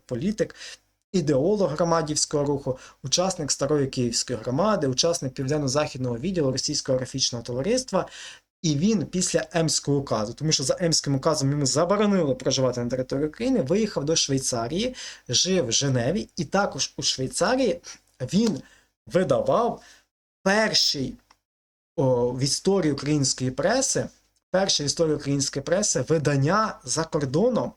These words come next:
яке називалося "Громада". Дуже важливо, "Громада" — це видання, перше видання в історії української преси за кордоном,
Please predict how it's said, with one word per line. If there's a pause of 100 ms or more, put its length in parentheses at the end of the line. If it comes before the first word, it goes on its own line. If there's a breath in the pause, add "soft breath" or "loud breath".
(480)
яке
називалося
"Громада". (420)
Дуже
важливо,
"Громада" —
це (400 loud breath)
видання, (340 loud breath)
перше
видання
в
історії
української
преси
за
кордоном,